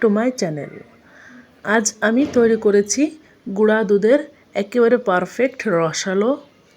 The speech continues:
তুলতুলে গোলাপজাম রেসিপি। এই মিষ্টিটি এত বেশি পারফেক্ট হয়েছে এবং এত বেশি রসে পরিপূর্ণ হয়েছে যে আমার মনে হয়েছে এটা দোকানের থেকে অনেক বেশি পারফেক্ট তৈরি হয়েছে। আমি এই গোলাপজাম মিষ্টিটা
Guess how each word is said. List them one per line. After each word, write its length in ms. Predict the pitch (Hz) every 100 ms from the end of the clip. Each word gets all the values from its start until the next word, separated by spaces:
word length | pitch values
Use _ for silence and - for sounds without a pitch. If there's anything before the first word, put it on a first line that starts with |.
| -
তুলতুলে 500 | 240 233 220 220 262 311 -
গোলাপজাম 560 | 202 214 214 190 247 277 262
রেসিপি। 520 | 196 175 185 - - - _ - - - - - _ _ -
এই 120 | 254
মিষ্টিটি 480 | 247 220 - 226 269 -
এত 140 | 208 240
বেশি 180 | 247 285 269
পারফেক্ট 460 | 214 202 233 247 -
হয়েছে 400 | 233 202 196 196 262 285 - _ _
এবং 180 | 190 233 233 190
এত 100 | 196 226
বেশি 180 | 233 254 208
রসে 240 | 196 247 240
পরিপূর্ণ 400 | 202 202 220 220 226
হয়েছে 340 | 226 233 226 269 320 - - - -
যে 80 | 202
আমার 260 | 190 202 247 254
মনে 140 | 254 233
হয়েছে 240 | 262 262 294
এটা 140 | 277 190
দোকানের 340 | 196 226 226 226
থেকে 220 | 226 220 269 247
অনেক 160 | 208 202
বেশি 160 | 226 294 -
পারফেক্ট 420 | 196 185 202 196 -
তৈরি 220 | 170 160 160
হয়েছে। 340 | 160 156 - - - - - - - -
আমি 160 | 160 208 - 196
এই 100 | 226 254 _ -
গোলাপজাম 560 | 196 208 202 185 233 233 214
মিষ্টিটা 380 | 190 202 - 240